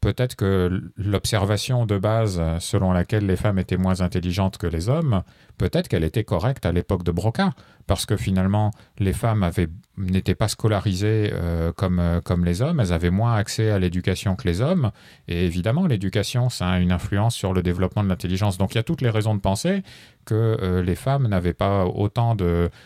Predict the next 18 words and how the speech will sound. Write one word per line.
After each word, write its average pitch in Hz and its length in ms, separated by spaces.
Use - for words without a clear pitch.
de 92 120
chances 151 340
de 101 100
développer 95 400
leur 92 180
intelligence 110 580
que - 140
les 92 220
hommes, 131 320
euh, 90 240
au 98 220
dix-neuvième 95 480
siècle. 156 340
Donc 104 180
peut-être 127 300
que - 80
l'observation 110 720
factuelle 143 640